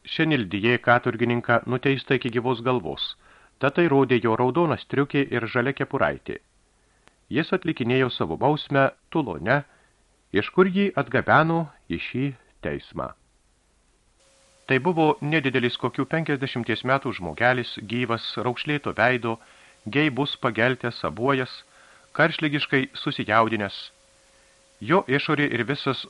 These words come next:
stotas rodė kažkokį lygūstą silpnumą, tačiau jo akyse švietė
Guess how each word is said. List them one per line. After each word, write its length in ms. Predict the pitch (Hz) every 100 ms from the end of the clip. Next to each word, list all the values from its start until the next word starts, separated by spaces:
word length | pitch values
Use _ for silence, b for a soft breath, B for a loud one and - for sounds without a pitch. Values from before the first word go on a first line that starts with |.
| -
stotas 460 | - 170 175 117 123
rodė 440 | 156 143 139 123 B B
kažkokį 520 | 113 - 139 135 127
lygūstą 460 | 123 110 147 - 131
silpnumą, 600 | - 98 - 104 160 160 - B B B B
tačiau 340 | 120 117 147 156
jo 160 | 151
akyse 360 | 156 160 - 139
švietė 480 | - 101 123 -